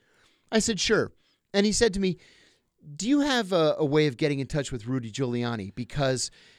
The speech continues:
he said, "We made a sale to the Pentagon for a hundred fifty million masks, and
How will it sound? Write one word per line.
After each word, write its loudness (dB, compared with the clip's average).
he -2
said, 4
"We 6
made 6
a 2
sale 4
to -4
the -4
Pentagon -2
for -6
a -4
hundred -4
fifty -4
million 0
masks, -4
and 0